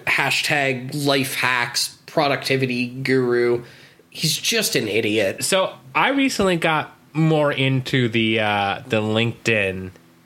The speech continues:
Speaker 2: um,
Speaker 1: Ugh,
Speaker 2: social
Speaker 1: God,
Speaker 2: media
Speaker 1: LinkedIn.
Speaker 2: part. I mean, I've always had my LinkedIn, but
Speaker 1: Sure.
Speaker 2: Uh, and I, I, I never post anything on LinkedIn. I don't feel the need to,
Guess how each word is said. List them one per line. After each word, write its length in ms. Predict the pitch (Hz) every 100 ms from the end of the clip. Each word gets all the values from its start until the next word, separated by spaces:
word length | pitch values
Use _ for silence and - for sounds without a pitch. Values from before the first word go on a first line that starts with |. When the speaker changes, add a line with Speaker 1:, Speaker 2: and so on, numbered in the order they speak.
| -
Speaker 2:
um, 460 | 101 95 92 87 - - - _ _ -
Speaker 1:
Ugh, 220 | 143 127
Speaker 2:
social 420 | - 175 143 -
Speaker 1:
God, 80 | 123
Speaker 2:
media 360 | 120 123 113 104
Speaker 1:
LinkedIn. 80 | 117
Speaker 2:
part. 220 | 107 101 120 - - - - -
I 100 | 147
mean, 100 | 202
I've 80 | 202
always 240 | 202 165
had 200 | - 147
my 120 | 123 110
LinkedIn, 520 | 107 104 - 92 92 -
but 240 | 117 107 - - - -
Speaker 1:
Sure. 300 | - 101 95 - - - _ -
Speaker 2:
Uh, 180 | 139 143
and 240 | 156 190
I, 40 | 185 160 180 - 190
I, 80 |
I 40 | 226
never 280 | 175 117 104
post 320 | - 107 -
anything 320 | 107 95 98
on 160 | 95 95
LinkedIn. 420 | 95 90 110 113
I 140 | 135
don't 180 | 123 104
feel 220 | - 98
the 80 | 95
need 260 | 92 95 -
to, 280 | 127 117